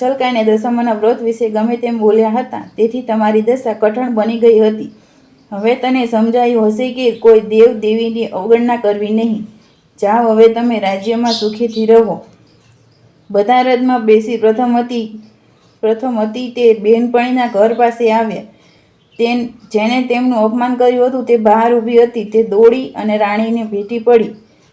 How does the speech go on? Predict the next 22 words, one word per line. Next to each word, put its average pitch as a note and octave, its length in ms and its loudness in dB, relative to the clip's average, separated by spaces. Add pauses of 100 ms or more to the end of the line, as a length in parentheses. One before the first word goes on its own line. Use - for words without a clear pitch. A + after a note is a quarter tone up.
(120)
રોકાઈ A3 380 2
જવા A#3+ 280 2
માટે A#3+ 320 2
ખૂબ A3+ 260 0
જ A3 120 0
આગ્રહ G#3+ 300 2
કર્યો. B3 320 2
જ્યારે G#3 300 0
દશા A3 340 -2
ખરાબ A#3 380 0
હતી, B3+ 220 -4
ત્યારે G3+ 500 -2 (160)
રોટલોય A#3 380 2
નહોતો G#3+ 360 2
આપ્યો. A#3 360 0 (580)
અત્યારે A#3+ 380 -2
મિષ્ટાનથી A#3+ 560 -2
જમાડે C4 440 2
તો A3+ 200 4
પણ B3 220 -2
નકામું A3 480 -2
છે, A3 360 -4